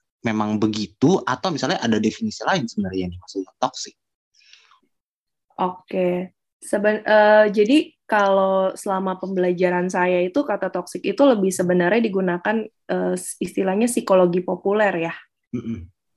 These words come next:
Speaker 2: Gitu ya, kayak ghosting, toxic gitu ya. Kemudian, eh, be-, be-, beberapa hal lagi gitu ya. Jadi itu lebih ke psikologi, eh, populer. Kalau misalnya belajar di dalam, eh,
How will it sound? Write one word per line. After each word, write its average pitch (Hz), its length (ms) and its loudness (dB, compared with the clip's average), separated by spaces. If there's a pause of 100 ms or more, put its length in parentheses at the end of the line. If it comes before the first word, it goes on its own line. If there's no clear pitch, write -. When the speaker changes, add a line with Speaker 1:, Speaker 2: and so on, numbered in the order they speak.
(340)
Speaker 2:
Gitu 208 240 -6
ya, 170 200 4
kayak 170 260 0
ghosting, 180 960 2
toxic 185 880 -2
gitu 175 300 -4
ya. 175 340 -2
Kemudian, 175 880 0 (600)
eh, 180 260 2
be-, 175 220 0
be-, 175 180 -4
beberapa 190 320 4
hal 185 300 4
lagi 180 300 0
gitu 180 240 0
ya. 170 160 2
Jadi 185 280 -4
itu 269 140 2
lebih 190 340 -2
ke 180 240 0
psikologi, 175 640 -2 (220)
eh, 170 160 -8
populer. 180 500 0 (240)
Kalau 185 320 2
misalnya 185 460 2
belajar 175 580 0
di 175 340 -4
dalam, 170 540 -4 (320)
eh, 170 480 -4